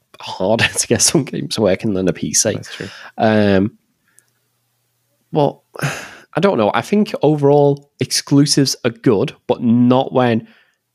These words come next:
Speaker 1: a company's getting exclusives for third-party games. I'm not too keen on that. For example,
Speaker 2: No.
Speaker 1: Final Fantasy seven Remake.
Speaker 2: I,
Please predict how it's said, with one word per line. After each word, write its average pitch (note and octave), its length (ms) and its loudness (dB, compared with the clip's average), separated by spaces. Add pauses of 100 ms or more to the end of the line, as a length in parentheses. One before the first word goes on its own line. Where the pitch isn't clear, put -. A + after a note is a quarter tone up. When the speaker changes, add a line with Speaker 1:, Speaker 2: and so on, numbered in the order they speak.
(360)
Speaker 1:
a A#2+ 60 -2
company's C3+ 540 0
getting - 220 -4
exclusives C3+ 1120 0
for A#2+ 400 0
third-party - 1160 -2
games. G3+ 420 0
I'm A#2+ 120 0
not C#3+ 340 2
too D3+ 180 -2
keen D#3 300 0
on F3 160 2
that. G3 140 2 (420)
For - 120 -6
example, A2+ 300 -2
Speaker 2:
No. A2+ 60 -2
Speaker 1:
Final A2+ 320 0
Fantasy A2 440 0
seven B2 460 0
Remake. C3 560 0 (1200)
Speaker 2:
I, A#2+ 120 -6